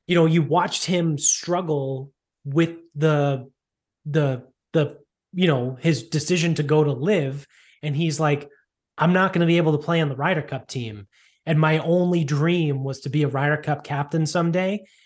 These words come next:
And I might nev-, never get that now." And, like, you got to see him,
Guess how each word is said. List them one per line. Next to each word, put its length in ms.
And 140
I 100
might 520
nev-, 360
never 320
get 240
that 240
now." 200
And, 120
like, 160
you 80
got 220
to 80
see 380
him, 520